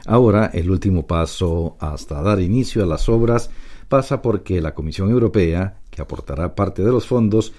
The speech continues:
dé luz verde a su financiación en el primer semestre del año. Las previsiones, por otro lado, son de un plazo de dos años y medio para su conclusión.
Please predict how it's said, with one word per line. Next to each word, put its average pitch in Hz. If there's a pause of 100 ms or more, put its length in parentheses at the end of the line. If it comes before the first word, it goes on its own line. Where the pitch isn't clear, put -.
(160)
dé 147
luz 139
verde 101
a 73
su 69
financiación 80 (240)
en 143
el 123
primer 85
semestre 78
del 69
año. 69 (500)
Las 90
previsiones, 80
por 78
otro 82
lado, 95 (180)
son 90
de 82
un 120
plazo 92
de 76
dos 110
años 113
y 87
medio 104
para 85
su 95
conclusión. -